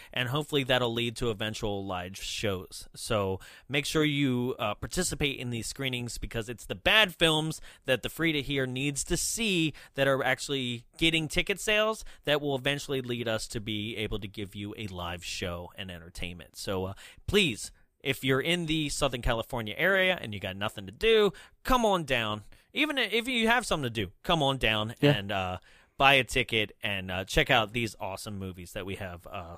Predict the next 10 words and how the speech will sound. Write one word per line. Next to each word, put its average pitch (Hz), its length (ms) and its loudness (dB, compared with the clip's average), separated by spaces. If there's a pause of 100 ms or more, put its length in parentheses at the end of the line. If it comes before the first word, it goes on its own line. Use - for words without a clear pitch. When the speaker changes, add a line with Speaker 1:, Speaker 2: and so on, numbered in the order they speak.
(120)
Speaker 1:
screening, 131 580 2 (420)
uh, 104 300 -2
very 156 320 4
much 147 320 0
in 135 180 -2
our 117 380 0
theme, 101 460 -6
in 92 80 -8
our 95 140 -2
wheelhouse. 90 680 -10